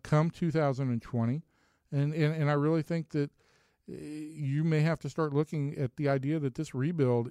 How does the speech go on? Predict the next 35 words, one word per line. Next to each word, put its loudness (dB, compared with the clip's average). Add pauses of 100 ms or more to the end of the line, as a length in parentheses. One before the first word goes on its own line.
is 0
more 0
of -2
a -4
three-year -2
process -4
than, -2
than 0
a -6
two-year -4
process, -4
and 0
that -2
may -2
change -4
how -2
the 0
Rangers -2 (480)
approach 6
a 2
lot 4
of -2
things. -4
You -4
know, -2 (640)
I, -12
I, -10 (380)
I -6
think -4
that, -4
uh, 0 (500)
it -4
may 4
make 2
you 0